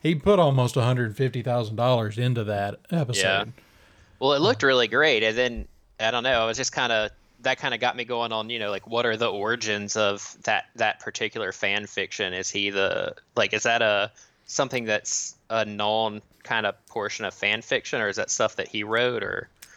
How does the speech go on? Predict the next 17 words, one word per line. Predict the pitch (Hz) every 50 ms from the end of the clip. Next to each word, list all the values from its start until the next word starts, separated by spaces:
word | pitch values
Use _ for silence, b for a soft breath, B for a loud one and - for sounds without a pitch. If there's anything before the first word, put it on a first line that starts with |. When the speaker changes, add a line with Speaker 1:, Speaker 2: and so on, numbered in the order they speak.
| 247 196 156
Speaker 2:
I | 127
Speaker 1:
They, | 113 -
Speaker 2:
don't | - 120
really | 123 123 110
know | 104 110 110
much | 107 107 104 104 -
about | - 143 104 104 -
Speaker 1:
him, | 175 180
Speaker 2:
that. | 101 90 - - -
Speaker 1:
him | 392 320 254 143 123 120 170 180 196 214 208 208 208 185 151
and | 139 135 127 127 - _
two | - - 190 160 143
other | 135 127 135 123
guys | 113 131 120 117 117 110 107
wrote | 101 110 120 113 104 101 98
it. | - - _ _ _ _ _ _ _ _ _ _ _ _ _ -
Speaker 2:
Okay. | 180 - - 95